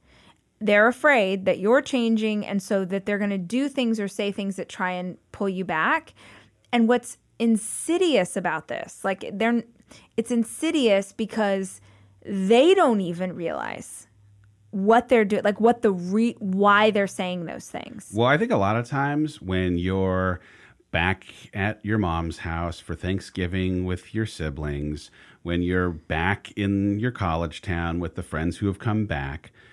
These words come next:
Speaker 2: you revert to roles that you had back then. So birth order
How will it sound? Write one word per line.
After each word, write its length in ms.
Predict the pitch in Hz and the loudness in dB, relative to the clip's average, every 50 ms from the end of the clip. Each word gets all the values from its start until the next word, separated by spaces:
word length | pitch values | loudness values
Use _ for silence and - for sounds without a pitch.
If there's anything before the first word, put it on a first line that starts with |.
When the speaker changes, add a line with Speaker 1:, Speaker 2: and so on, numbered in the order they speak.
| - _ _ _ - | -20 _ _ _ -2
Speaker 2:
you 140 | 98 101 104 | 0 2 4
revert 560 | 104 110 104 85 78 90 104 113 117 - - | 4 2 2 2 0 0 2 2 0 -2 -6
to 160 | - - 120 | -2 0 0
roles 640 | 113 101 104 139 175 147 - 95 95 98 92 92 | 0 2 2 4 4 4 4 4 2 0 -2 0
that 160 | 85 107 - - | -2 -2 -2 0
you 160 | 101 104 104 | 0 0 0
had 440 | 101 - - 95 101 107 107 107 104 | -2 -2 -4 -2 0 0 -2 -2 -2
back 340 | - 95 98 107 101 - | 0 0 0 0 -2 -4
then. 300 | - 131 151 147 - 58 | -4 -2 -2 -2 -4 -6
So 220 | - - - 104 95 | -8 -6 -2 -2 -2
birth 540 | 80 71 - _ - 87 95 110 110 - - | -2 -4 -10 _ -4 0 0 0 0 0 0
order 500 | 120 123 127 135 151 175 196 226 226 | 0 0 2 2 2 2 2 0 -2